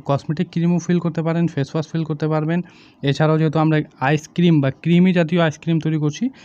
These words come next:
সেটাও ওই মেশিনদের মাধ্যমে তৈরি করতে পারবেন। আহ, বিভিন্ন জায়গায় বিভিন্ন রেট আছে, দশ হাজার টাকার মধ্যেই কিন্তু পেয়ে যাবেন, পাঁচ থেকে দশ হাজার টাকার মধ্যে ইনশাল্লাহ পেয়ে যাবেন, ঠিক আছে?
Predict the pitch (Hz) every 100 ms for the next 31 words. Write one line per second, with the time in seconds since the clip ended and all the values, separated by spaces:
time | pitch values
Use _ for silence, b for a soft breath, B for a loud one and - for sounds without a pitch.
0 | B - 151 175 208 143 143 135 143 147
1 | 143 131 147 170 139 143 135 135 143 185
2 | 240 B B B 131 127 151 170 190 185
3 | 180 165 165 170 165 156 156 190 185 143
4 | 143 147 151 156 151 151 143 143 175 165
5 | 151 139 135 127 123 120 127 135 - 151
6 | 165 147 147 143 147 143 147 156 160 151
7 | 156 135 123 117 113 110 175 175